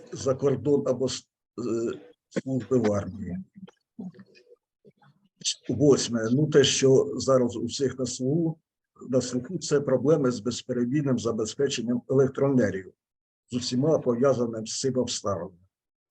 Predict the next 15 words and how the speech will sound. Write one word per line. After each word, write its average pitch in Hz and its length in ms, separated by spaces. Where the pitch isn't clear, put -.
Крім 123 300
того, 175 180
значне 123 420
її 131 140
подорожчання. 101 840
Застосування 139 960
ж - 160
альтернативних 131 840
джерел 139 420
живлення 131 440
призводить 127 540
до 110 160
збільшення 127 520
собівартості 120 760
продукції. - 680